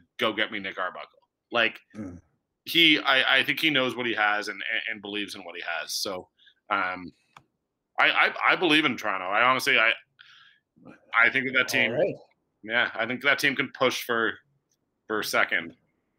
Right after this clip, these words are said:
Speaker 1: this year.
Speaker 2: Okay. Well, I used to, uh, ride the C train into, uh, downtown area at four fifteen in the morning.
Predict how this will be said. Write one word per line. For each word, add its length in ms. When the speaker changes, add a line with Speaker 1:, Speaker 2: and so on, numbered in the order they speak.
Speaker 1:
this 160
year. 160
Speaker 2:
Okay. 440
Well, 320
I 100
used 260
to, 240
uh, 420
ride 600
the 420
C 220
train 320
into, 720
uh, 420
downtown 520
area 560
at 260
four 520
fifteen 560
in 80
the 60
morning. 560